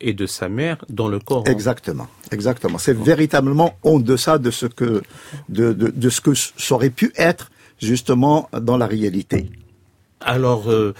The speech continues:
Speaker 1: et, et vous-même, euh, y, y êtes intéressé, et, euh, et finalement, c'est au-delà de l'intérêt pour, euh, la figure du Christ,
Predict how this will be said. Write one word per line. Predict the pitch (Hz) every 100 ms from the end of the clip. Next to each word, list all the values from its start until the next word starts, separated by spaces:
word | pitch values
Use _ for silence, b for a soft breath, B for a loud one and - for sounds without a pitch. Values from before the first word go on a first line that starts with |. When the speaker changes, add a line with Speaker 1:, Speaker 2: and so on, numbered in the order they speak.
| B -
Speaker 1:
et, | 131 135 120
et | 110
vous-même, | 113 - 160 131 135 151 156 135 B B B B -
euh, | 120
y, | 123 127 135 117
y |
êtes | 110 -
intéressé, | 101 - 104 110 98 - 170 202 233 - B B B -
et, | 127 123
euh, | 120 117 110 104 104 101 110 - b b b b b _ _ _ b b b b b b b _ -
et | 143
finalement, | - 165 151 147 156 156
c'est | - 127 - _ 170 143 _ _ -
au-delà | 180 165 139 151 156 156 135 -
de | - 104 110
l'intérêt | 110 107 - 117 107 123 - _
pour, | - 185 160 117 107
euh, | 101 98 - - -
la | 117 90
figure | 110 101 104 101
du | 92
Christ, | 117 - 202 -